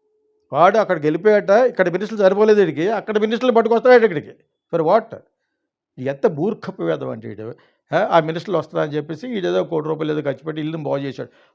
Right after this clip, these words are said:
ఆ విధంగానే ఇల్లు బాగుపడింది. ఈ మధ్యన ఇంకో కొత్తది ఏంటంటే వీడి సొల్లుకి అదుపు లేదు. వీడి నోటికి ఎక్కడ పడితే అక్కడ కారు ఆపడం, వాళ్ళని పిలడం. "ఒరేయ్, మా అబ్బాయిని డొనాల్డ్ ట్రంప్ భోజనానికి పిలిచాడట." ఏదో మా ఊర్లో మున్ని గారి ఇంటికి భోజనానికి పిలిచినట్టు,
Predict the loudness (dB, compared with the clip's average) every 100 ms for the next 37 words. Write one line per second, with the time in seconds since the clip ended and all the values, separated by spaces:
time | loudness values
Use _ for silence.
0 | 2 2 2 -2 -2 -2 -2 -2 2 2
1 | 2 -2 -4 -10 _ _ _ -4 -2 0
2 | 0 0 -2 -8 -2 2 4 2 6 6
3 | 8 6 4 4 2 -2 -4 -4 -4 -4
4 | -4 0 2 2 2 6 6 4 -8 _
5 | _ _ -6 -4 4 4 4 -4 -12 _
6 | _ _ _ _ _ _ _ _ -4 0
7 | 2 4 4 4 2 2 4 8 8 6
8 | 2 -2 -6 _ _ _ _ _ _ -4
9 | -4 2 2 4 2 0 -8 _ _ -4
10 | -2 0 0 4 4 4 0 -4 -2 0
11 | 2 2 0 -2 -2 -2 -2 -2 -4 -4
12 | 0 0 -2 -10 _ _ _ -4 -2 0
13 | 0 0 0 -2 -2 -2 -2 -2 -6 -4
14 | -4 -4 -4 -6 -4 -4 2 2